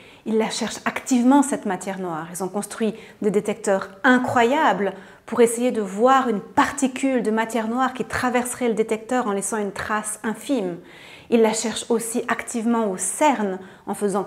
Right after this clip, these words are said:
collisionner des protons à très très haute énergie.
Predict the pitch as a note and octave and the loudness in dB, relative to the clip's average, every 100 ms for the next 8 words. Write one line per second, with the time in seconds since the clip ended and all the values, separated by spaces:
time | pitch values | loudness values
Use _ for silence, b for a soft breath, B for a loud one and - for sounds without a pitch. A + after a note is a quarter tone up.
0 | - C4 A3 A3+ G3+ A3 A3 G#3 F#3 - | 0 6 6 6 4 4 4 0 -2 -2
1 | A3 A3 A3 F3 - - C4+ A#3+ B3+ A3 | -4 -2 -2 -4 -4 -2 0 -2 -2 -2
2 | - G#3+ G3 G#3 G#3+ A3 B3+ B3 | 2 2 0 -2 -2 -2 -4 -4